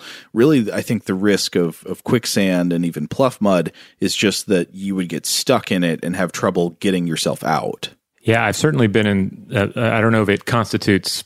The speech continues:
Speaker 2: pluff mud or, or if it's just, you know, very wet sand, but I've been in, I've noticed some coastal situations where you'll have a real, uh, real boot sucker or sandal sucker
Speaker 1: Mm.
Speaker 2: of a, of a situation, you know, where the, the, the sand is just the right consistency that if you, you step into it,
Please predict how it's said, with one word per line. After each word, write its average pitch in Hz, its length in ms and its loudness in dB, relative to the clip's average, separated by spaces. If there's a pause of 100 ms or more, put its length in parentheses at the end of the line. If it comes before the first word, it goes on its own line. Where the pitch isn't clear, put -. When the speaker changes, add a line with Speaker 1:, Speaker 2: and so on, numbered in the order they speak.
(160)
Speaker 2:
pluff 117 600 2
mud 92 480 2
or, 90 520 2 (180)
or 98 100 -4
if 80 100 -6
it's 95 140 -2
just, - 300 0
you 107 80 0
know, 87 100 2
very 90 220 4
wet 92 260 0
sand, 95 480 0
but 87 80 0
I've 87 120 0
been 101 120 2
in, 95 100 2 (280)
I've 92 80 0
noticed 92 260 0
some 92 120 0
coastal - 360 -2
situations 90 540 0
where 90 100 4
you'll 85 140 2
have 90 160 0
a 82 100 2
real, 92 340 4 (520)
uh, 90 120 2
real 107 220 6
boot 92 360 0
sucker 87 500 0
or 85 80 2
sandal 101 440 0
sucker 90 520 0
Speaker 1:
Mm. - 60 -6
Speaker 2:
of 87 180 0
a, 90 40 4
of 80 300 2
a 85 60 -2
situation, 82 760 0
you 80 80 -4
know, 82 220 0
where 82 160 0
the, 78 260 0
the, 80 140 -4
the 82 120 -2
sand 90 360 0
is 85 100 -2
just - 240 -2
the 107 80 2
right 98 220 2
consistency 90 840 0
that 82 160 -2
if - 100 -8
you, 87 120 -2
you 82 200 -8
step - 380 -2
into 92 300 2
it, 80 120 0